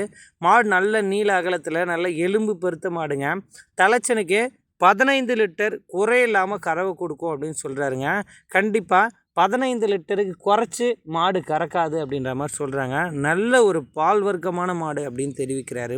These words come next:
மாட்டின் உரிமையாளர். அடுத்தடுத்த ஈத்துக்கும் கறவை மாறுபடும் அப்படின்னு சொல்றாங்க. மாடு ஆறு பல்லுக்கு தலைச்சனுக்கு சினையா இருக்கக்கூடிய மாடுங்க. நல்ல பெருமாடு, ஊக்கமான மாடு, கை கால் ஊக்கமா இருக்கு. மடி அமைப்பு கண்ணுல ஒத்திக்கிற மாதிரி இருக்கு. நாலு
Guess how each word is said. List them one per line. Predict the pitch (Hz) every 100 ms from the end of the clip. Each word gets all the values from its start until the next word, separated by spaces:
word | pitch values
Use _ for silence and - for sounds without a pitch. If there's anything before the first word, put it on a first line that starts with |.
| 131
மாட்டின் | 117 123 123 117
உரிமையாளர். | 123 131 120 165 185 - - - 170
அடுத்தடுத்த | 208 190 233 190 196 180
ஈத்துக்கும் | 165 175 185 196 156
கறவை | 151 170 160 151
மாறுபடும் | 147 135 135 131
அப்படின்னு | 123 123 117
சொல்றாங்க. | 120 120 120 139 185 - - - 170
மாடு | 208 202 147 180
ஆறு | 208 202 170
பல்லுக்கு | 185 170 147 190 170
தலைச்சனுக்கு | 160 190 - 180 160 185 190 175
சினையா | 165 165 160
இருக்கக்கூடிய | 143 131 143 143 135
மாடுங்க. | 135 127 143 156
நல்ல | 147 170 - 165
பெருமாடு, | 165 175 156 147 170 156 165
ஊக்கமான | - 170 165 165 156
மாடு, | 147 151 156
கை | 165 170
கால் | 156 147
ஊக்கமா | 135 143 147 135
இருக்கு. | 143 190 214 - - 160
மடி | 175 196 233 214
அமைப்பு | 185 180 -
கண்ணுல | 165 175 185 165
ஒத்திக்கிற | 156 185 160 165 151
மாதிரி | 160 151 135
இருக்கு. | 131 175 202 _ _ 143
நாலு | 139